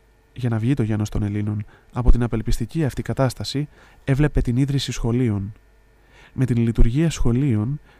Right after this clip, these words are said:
την καλλιέργεια της ελληνικής γλώσσας και την τόνωση της ορθοδόξου πίστεως, πέτυχε την αναχέτηση των εξισλαμισμών που είχαν προσλάβει δραματικές διαστάσεις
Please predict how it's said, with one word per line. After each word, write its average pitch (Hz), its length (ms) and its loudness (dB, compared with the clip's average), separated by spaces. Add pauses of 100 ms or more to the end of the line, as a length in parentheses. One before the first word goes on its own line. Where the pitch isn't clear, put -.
την 123 180 0
καλλιέργεια 127 540 0
της - 160 -6
ελληνικής 113 420 -2
γλώσσας 113 600 -2 (280)
και - 100 -8
την 123 220 -2
τόνωση 135 500 0 (140)
της - 160 -2
ορθοδόξου 123 500 0
πίστεως, 127 540 -4 (380)
πέτυχε 139 320 0
την 131 140 -2
αναχέτηση 123 560 -2
των 127 100 0
εξισλαμισμών 113 840 -2 (200)
που - 80 0
είχαν 120 460 0
προσλάβει 117 420 4
δραματικές 113 580 -2
διαστάσεις 113 680 -4